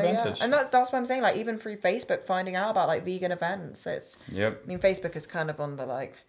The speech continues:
Speaker 1: decrease now, but
Speaker 2: Fact.
Speaker 1: Instagram, yeah, go for that.
Speaker 2: Instagram is where it's popping.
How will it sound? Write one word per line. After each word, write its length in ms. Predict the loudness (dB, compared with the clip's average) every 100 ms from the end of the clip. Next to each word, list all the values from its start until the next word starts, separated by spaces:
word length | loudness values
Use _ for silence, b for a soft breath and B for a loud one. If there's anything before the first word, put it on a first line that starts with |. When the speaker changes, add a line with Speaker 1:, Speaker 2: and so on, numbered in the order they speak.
| B B -10
Speaker 1:
decrease 500 | -10 -6 -8 -8 -6
now, 280 | -6 -6 -10 B B B B
but 340 | -2 -2 -2 -2
Speaker 2:
Fact. 220 | 0 6
Speaker 1:
Instagram, 600 | 6 6 -2 -2 -4 -6
yeah, 160 | -8 -8 -8
go 100 | -10
for 140 | -8
that. 120 | -4 -2
Speaker 2:
Instagram 500 | -4 -6 -10 -8 -8
is 100 | -8
where 120 | -10
it's 80 | -4
popping. 380 | -2 -2 -4